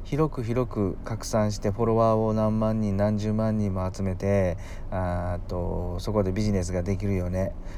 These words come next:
少しインフルエンサーチックなビジネスモデルが、まあ、今一般的に、えー、重視されてるというか、あー、認知されてて、みんなそこを目指したりしてる方が多いと思うんですけどね。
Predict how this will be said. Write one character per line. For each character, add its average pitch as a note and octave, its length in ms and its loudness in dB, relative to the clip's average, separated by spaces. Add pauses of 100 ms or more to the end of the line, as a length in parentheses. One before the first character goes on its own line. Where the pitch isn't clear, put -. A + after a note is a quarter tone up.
少 - 200 -2
し C3+ 120 -4
イ C#3+ 60 0
ン D#3+ 120 2
フ D#3 100 -2
ル D#3+ 80 2
エ D#3+ 80 4
ン D#3+ 80 0
サ D#3+ 140 2
ー D3+ 60 4
チ D3+ 120 -2
ッ D3+ 80 -2
ク B2+ 100 -2
な G#2 100 2
ビ G2+ 120 0
ジ G#2+ 100 -2
ネ G#2 100 2
ス G2+ 120 2
モ G#2 120 2
デ F#2+ 100 2
ル F2 100 0
が、 F#2 360 4 (420)
ま D3+ 80 4
あ、 - 100 0
今 D#3 220 4
一 C3 120 0 (100)
般 D#3+ 180 2
的 D#3 280 -4
に、 E3 320 0 (240)
え E2+ 840 -2
ー、 G2 40 -6
重 C#3+ 160 2
視 B2+ 80 -4
さ G#2+ 120 4
れ G2 80 2
て G2 100 -4
る F#2+ 100 0
と F2+ 140 -2
い F2+ 80 -2
う E2+ 80 -4
か、 G#2+ 320 2 (280)
あ G2+ 60 -4
ー、 F#2+ 220 2
認 G#2+ 160 2
知 G2+ 80 -8
さ G2 120 0
れ F2+ 120 -2
て F#2 140 -2
て、 F2+ 340 -2 (100)
み C#3 140 -4
ん D3 60 -2
な C3 100 2
そ C3 140 0
こ C3+ 100 -2
を C3+ 40 0
目 C#3 100 2
指 C#3 160 2
し - 40 -8
た G#2+ 80 0
り F2+ 80 0
し F2+ 120 -8
て - 60 -6
る G#2 80 -4
方 A2 240 -2
が F2 200 -2 (200)
多 D3+ 160 2
い A#2+ 60 -2
と F#2+ 100 -2
思 F#2 160 -2
う F2+ 40 -2
ん - 20 -2
で E2 80 -4
す D2+ 100 -8
け D#2+ 120 -8
ど D#2+ 100 -6
ね。 G2 280 0